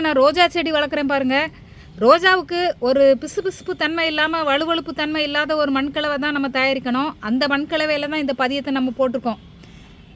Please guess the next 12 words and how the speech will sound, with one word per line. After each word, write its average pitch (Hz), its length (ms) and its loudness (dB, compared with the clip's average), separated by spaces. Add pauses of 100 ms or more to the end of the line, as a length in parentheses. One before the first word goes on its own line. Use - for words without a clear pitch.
மண்கலவை 359 460 4
இந்த 330 160 0
மாதிரி 330 240 0
நல்லா 302 260 4
இருக்கிறதால 302 540 0
தான் 320 120 0
இந்த 294 140 0
பதியத்தை 285 360 0
நான் 294 120 2
இங்க 277 200 2
கொண்டு 277 200 0
போட்டேன். 277 360 2